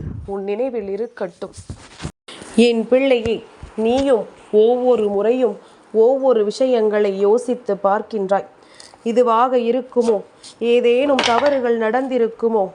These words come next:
ஏதேனும் கஷ்டங்கள் வந்திருக்குமோ என்று. இப்பொழுது என் பிள்ளைக்கு அம்மா ஒரு விஷயத்தை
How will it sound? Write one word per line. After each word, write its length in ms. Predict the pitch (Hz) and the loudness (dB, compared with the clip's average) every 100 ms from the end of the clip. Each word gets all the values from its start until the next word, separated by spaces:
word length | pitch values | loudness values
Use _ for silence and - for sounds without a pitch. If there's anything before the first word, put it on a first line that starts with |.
| - _ - | -18 _ -12
ஏதேனும் 580 | 185 196 196 196 233 220 | -6 -4 -2 0 0 -2
கஷ்டங்கள் 600 | 190 196 - 254 220 196 190 | -2 -4 -4 -4 -2 -2 -2
வந்திருக்குமோ 760 | 180 220 226 196 - 190 185 185 | -4 -2 -4 -6 -8 -8 -6 -6
என்று. 260 | 185 196 - _ _ _ - - _ _ 233 | -6 -8 -10 _ _ _ -20 -20 _ _ -10
இப்பொழுது 520 | 233 - 247 277 262 233 | -8 0 2 2 0 -2
என் 160 | 226 | -2
பிள்ளைக்கு 560 | 220 240 262 240 - 247 185 - - | -2 -2 0 -4 -2 -4 -4 -8 -8
அம்மா 320 | 202 208 202 190 | -4 0 0 0
ஒரு 180 | 185 190 | -4 -6
விஷயத்தை 580 | 202 254 233 202 220 | -4 -2 -4 -4 -6